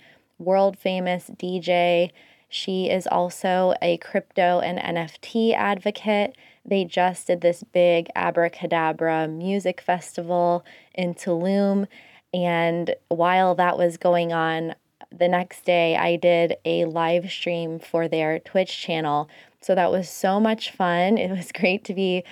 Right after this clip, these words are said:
live streaming in a different context than usual. It was definitely a unique experience.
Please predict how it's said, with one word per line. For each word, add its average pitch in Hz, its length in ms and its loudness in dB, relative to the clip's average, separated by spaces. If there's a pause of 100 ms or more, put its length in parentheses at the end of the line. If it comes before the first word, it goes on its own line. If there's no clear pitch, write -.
(160)
live 170 320 2
streaming 180 500 -2
in 170 80 0
a 165 80 2
different 208 380 -2
context 190 840 -4
than 180 240 2
usual. 175 640 2
It 165 80 2
was 165 240 -2
definitely 170 460 -2
a 175 40 0
unique 170 400 -6
experience. 170 960 -4